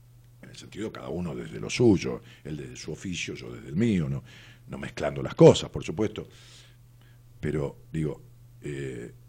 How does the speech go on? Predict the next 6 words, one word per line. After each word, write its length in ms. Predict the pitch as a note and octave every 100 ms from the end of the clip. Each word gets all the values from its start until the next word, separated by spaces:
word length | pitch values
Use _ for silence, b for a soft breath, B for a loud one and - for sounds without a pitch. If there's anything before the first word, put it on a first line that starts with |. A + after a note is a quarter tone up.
| - - - - - -
y, 40 |
y, 460 | C#2 B1 - - - -
y 140 | D#2
hablamos 420 | B1+ D#2+ A#2 A2
de, 240 | D2+ C2+ B1 - - - - - - - - - - -
de, 360 | - G1+ -